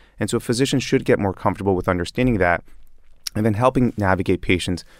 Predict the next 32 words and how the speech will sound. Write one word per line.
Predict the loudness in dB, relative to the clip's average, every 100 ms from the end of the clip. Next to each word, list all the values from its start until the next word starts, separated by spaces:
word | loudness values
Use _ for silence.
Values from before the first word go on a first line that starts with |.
| -20 -2
to | 0
resources. | 2 0 -4 -4 -10 0
We | 0
do | 4 4
that | 6 4
already. | 4 2 2 0 -2 -12 _ _
This | -4 0
is | 0
a |
different | 2 2 2 2
element, | 2 2 0 -2 -8 -12
yes, | 0 0 2
I | 0
understand, | 0 0 0 0 0
but | 2
one | 2
that | 2 0
can | 0 2
easily | 2 0
be | -2
taught | 2 2 2
to | -2
us | -2
so | -2
we | -2
can | -2 -4 -10 _ _ _ -2
do | 0
something | 2 2 2 -2
for | -4
the | -2
greater | -2 -2 -4
good. | -8